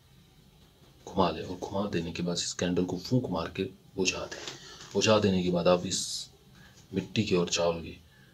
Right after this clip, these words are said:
आपको उसके घर के पीछे जाकर गाड़ने हैं। और जो लोग घर के पीछे जाकर नहीं गाड़ सकते तो आप घर के सौ मीटर के दायरे के अंदर गाड़ दें। और जहाँ गाड़ें उसके ऊपर इस कैंडल को रख कर एक बार जलाएं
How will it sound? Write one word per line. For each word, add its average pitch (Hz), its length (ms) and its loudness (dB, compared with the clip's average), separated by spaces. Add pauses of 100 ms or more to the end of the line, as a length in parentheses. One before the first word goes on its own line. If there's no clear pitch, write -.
(360)
आपको 110 320 2
उसके 101 220 0
घर - 440 2
के 92 180 0
पीछे 90 380 2
जाकर 82 360 -2
गाड़ने 85 400 -2
हैं। - 120 -16
और 92 120 -6
जो 95 140 2
लोग 98 220 0
घर - 180 -6
के 95 220 -2
पीछे 90 340 0
जाकर 87 300 -2
नहीं 110 220 -4
गाड़ 82 180 -4
सकते - 320 -4
तो 95 80 0
आप 90 220 -2
घर - 180 -8
के - 400 -4
सौ - 280 2
मीटर 98 260 -4
के 90 120 0
दायरे 85 300 0
के - 100 -6
अंदर 85 180 -4
गाड़ 82 220 -4
दें। 87 160 -12
और - 360 -14
जहाँ 90 200 0
गाड़ें 104 460 2 (240)
उसके - 180 2
ऊपर 92 220 -2
इस 87 120 0
कैंडल 95 360 2
को 90 140 0
रख 85 180 2
कर 87 140 -2
एक 87 200 -2
बार 82 120 -4
जलाएं 90 360 -4